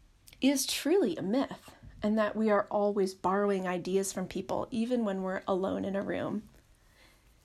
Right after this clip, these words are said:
In modernism, there are a lot of wonderful collaborative projects that involve a lot of people. It would be impossible to do these things on your own.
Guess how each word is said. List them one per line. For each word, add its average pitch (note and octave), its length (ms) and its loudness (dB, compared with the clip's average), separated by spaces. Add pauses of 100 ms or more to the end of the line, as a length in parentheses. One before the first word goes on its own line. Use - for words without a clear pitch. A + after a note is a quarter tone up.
(720)
In B3 140 6
modernism, B3+ 760 2 (220)
there G#3+ 220 4
are G#3 60 6
a G#3 40 6
lot A3 260 4
of G3 280 -4
wonderful A3 580 2
collaborative F#3+ 760 -2
projects - 560 -2
that G#3 160 0
involve G3+ 340 0
a A#3 40 -2
lot G3 300 -2
of G3 140 -6
people. - 480 -2 (420)
It A#3 140 -6
would C4 140 0
be C4 100 2
impossible A3+ 640 -2
to F#3+ 100 -2
do F#3+ 180 -4
these G3 200 -8
things F#3 460 -8 (280)
on F3+ 220 -4
your G3+ 160 0
own. A3 300 -2